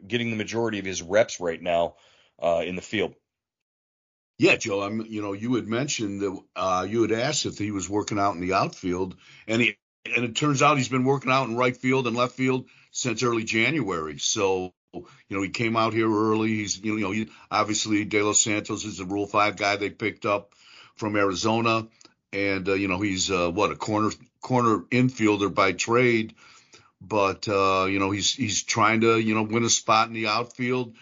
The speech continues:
Speaker 2: or help them out, out in the outfield. And, uh, you know, uh, Vogt has been very impressed with him. He says he moves well.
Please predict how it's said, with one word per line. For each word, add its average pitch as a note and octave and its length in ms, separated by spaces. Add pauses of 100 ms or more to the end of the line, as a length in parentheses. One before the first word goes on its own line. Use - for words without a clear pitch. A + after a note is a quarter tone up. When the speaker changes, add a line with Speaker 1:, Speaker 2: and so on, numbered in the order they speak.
(100)
Speaker 2:
or G2+ 120
help A2+ 280
them G#2+ 160
out, A2 200 (240)
out E3 140
in G#2 60
the G#2 140
outfield. G#2 640 (460)
And, G#2 300
uh, G#2 140
you G#2 100
know, G#2+ 240 (300)
uh, F#2+ 100
Vogt G#2+ 260
has A2 120
been G#2+ 160
very A2 260
impressed A#2 460
with B2+ 160
him. C3 160
He G2+ 160
says G#2 280
he G2+ 80
moves A2 460
well. A#2+ 500